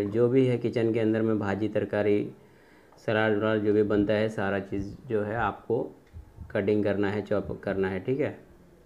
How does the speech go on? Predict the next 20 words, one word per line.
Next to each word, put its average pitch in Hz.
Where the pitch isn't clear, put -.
और 101
kitchen 127
helper 123
का 139
जो 135
salary 123
है 120
वो 113
हज़ार 113
प्लस 123
खाना 107
रहेगा 104
आपका, 127
हज़ार 127
कतरी 127
रियाल 120
देगा 110
आपको 110
salary 107
और 104